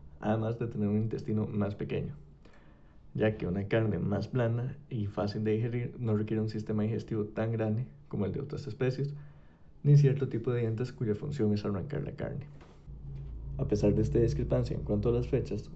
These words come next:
lo que se puede afirmar es que el dominio del fuego permitió un mayor acceso a los alimentos. Al permitirse consumir raíces y algunas hierbas que sin un proceso de cocción serían venenosas o simplemente indigeribles,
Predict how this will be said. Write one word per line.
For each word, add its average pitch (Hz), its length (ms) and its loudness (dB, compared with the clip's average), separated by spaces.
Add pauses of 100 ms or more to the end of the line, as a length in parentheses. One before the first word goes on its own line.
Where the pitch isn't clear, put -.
lo 107 60 2
que 107 100 2
se 104 80 4
puede 101 160 0
afirmar 117 480 0
es 107 120 -6
que - 140 -2
el 107 80 2
dominio 107 320 2
del 120 100 4
fuego 104 320 4
permitió 98 380 0
un 104 80 4
mayor 104 260 4
acceso 101 380 0
a - 20 -2
los - 200 -2
alimentos. - 500 -4 (460)
Al 107 120 4
permitirse 104 520 2
consumir 131 500 0
raíces 107 640 0
y 104 60 -2
algunas 104 340 0
hierbas - 380 -2
que - 100 -8
sin 92 140 -6
un 95 120 -4
proceso 104 380 -2
de 107 80 -2
cocción 113 340 -2
serían 90 300 -2
venenosas 107 640 0
o 104 140 -4
simplemente 107 680 0
indigeribles, 110 720 2